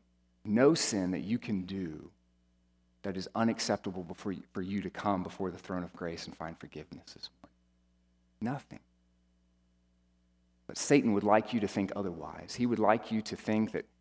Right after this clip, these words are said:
there's no forgiveness to be found at the cross for you. It's just not true. When we confess, he is what? Faithful and just to forgive our sins.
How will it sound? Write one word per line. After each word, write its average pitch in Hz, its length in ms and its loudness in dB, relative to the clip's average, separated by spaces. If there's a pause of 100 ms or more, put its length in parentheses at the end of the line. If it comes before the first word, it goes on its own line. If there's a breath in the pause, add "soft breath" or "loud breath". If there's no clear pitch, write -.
there's 98 200 -2
no 117 260 8
forgiveness 107 520 2
to 98 100 -12
be 98 80 -6
found 98 300 2
at 90 60 -4
the - 60 -8
cross 98 420 0
for 90 140 -10
you. 85 360 -8 (760)
It's - 120 -12
just - 200 -8
not 87 180 -6
true. 90 420 -2 (1600)
When 95 140 -4
we 120 100 8
confess, - 960 8 (300)
he 117 100 2
is 104 120 0
what? 87 300 -4
Faithful 107 600 0
and 92 160 -2
just 85 640 -8 (260)
to - 100 -14
forgive 92 380 -6
our 82 120 -10
sins. - 640 -10